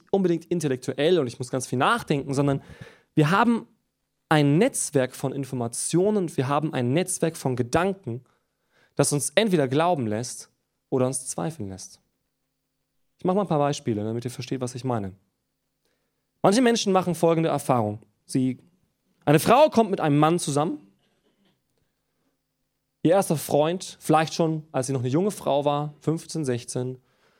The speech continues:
Der Typ ist ein bisschen älter. Sie kommen zusammen und am Anfang ist alles toll und irgendwann fängt der Typ an, sie ganz blöd zu behandeln. Sie zu erniedrigen, sie zu beleidigen und zu schlagen. Und sie verlässt ihn.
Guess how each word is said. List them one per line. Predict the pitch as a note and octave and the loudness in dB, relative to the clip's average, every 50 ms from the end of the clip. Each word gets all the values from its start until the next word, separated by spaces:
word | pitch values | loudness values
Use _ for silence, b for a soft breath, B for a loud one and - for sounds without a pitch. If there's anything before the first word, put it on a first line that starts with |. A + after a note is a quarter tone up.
| _ - | _ -6
Der | - - | -4 2
Typ | - G3+ F3 | 2 2 2
ist | G3 - | 2 0
ein | E3+ D#3+ | 0 0
bisschen | F#3 G3+ - G#3 G3+ | 0 0 0 -2 -2
älter. | D#3+ D#3 D#3 D3+ - D#3+ D3+ D#3 D#3 - _ _ _ _ _ _ _ - | 0 0 0 0 2 0 0 0 -2 -6 _ _ _ _ _ _ _ -10
Sie | - C#3+ | -8 -2
kommen | - D#3+ F#3 G3+ A3+ B3 | 4 6 6 6 6 2
zusammen | - - F#3 D3 E3+ E3+ E3+ F3 F3 F3 F3 E3+ F3 B B B B | 0 0 2 2 4 6 6 4 4 4 0 -2 -6 B B B B
und | C#3+ | 4
am | D3+ E3+ | 4 6
Anfang | G#3+ B3 G#3 A#3+ A3+ A3 | 4 4 4 2 2 2
ist | G3 | 2
alles | G3+ - F#3 F3+ F#3 F3+ - - | 2 2 2 2 2 0 -4 -2
toll | - D3+ C#3+ C#3 C#3 | 0 0 2 2 0
und | C#3 - | 0 0
irgendwann | - G#3 G#3 A#3 A3+ A3+ G3+ | -2 0 0 0 0 0 -2
fängt | - - F#3+ F#3 F3+ - | -2 -2 -2 -2 0 -2
der | D#3 - | -4 -4
Typ | - - G3 F#3 - - | -4 -6 -6 -6 -4 -4
an, | - E3 E3 E3 D#3+ b b b b b b b b b b b b b b b _ _ _ _ _ _ _ _ _ _ | -4 -4 -4 -4 -8 b b b b b b b b b b b b b b b _ _ _ _ _ _ _ _ _ _
sie | - - C#3 C3 | -8 -6 -6 0
ganz | B2 D3+ E3 F#3 F3 F3+ - | 2 2 2 2 0 -2 -6
blöd | _ - D3 D3 D3 | _ 0 0 0 0
zu | D3 - C3+ | -4 -6 -6
behandeln. | C3+ A2+ A2 G2 F#2 F2+ F2+ G2 _ _ _ _ _ _ _ _ _ _ _ _ _ _ _ _ _ _ | -4 -4 -4 -4 -6 -10 -14 _ _ _ _ _ _ _ _ _ _ _ _ _ _ _ _ _ _ _
Sie | - - - | -8 -6 -6
zu | - - C#3 C3+ | -4 -4 -4 -4
erniedrigen, | C3 A#2 A#2 B2+ D3+ F3+ F3 - - F#3+ E3+ F#3+ G3+ A3 - _ _ _ _ _ _ _ _ _ | -2 -2 -2 0 0 0 -2 -2 -4 -4 -4 -4 -6 -8 -10 _ _ _ _ _ _ _ _ _
sie | - A#2+ | -16 -14
zu | A#2+ - A#2+ | -10 -10 -6
beleidigen | - A#2+ A2+ A2+ B2+ C3+ D3 D#3+ E3+ F#3 F3+ G3 F3 | -2 0 0 2 2 0 0 -2 -2 -4 -6 -8 -8
und | E3+ C#3+ C#3 | -10 -14 -16
zu | - - | -14 -12
schlagen. | C3 - - - B2 A2 G#2+ G2+ F#2+ F#2+ _ _ _ | -12 -10 -6 -4 -4 -4 -4 -6 -10 -20 _ _ _
Und | - A#2+ | -18 -10
sie | A#2+ D#3 | -8 -2
verlässt | D3+ G3+ F#3+ D#3 C3+ - - | 0 0 0 0 -2 -4 -10
ihn. | - D3+ | -16 -20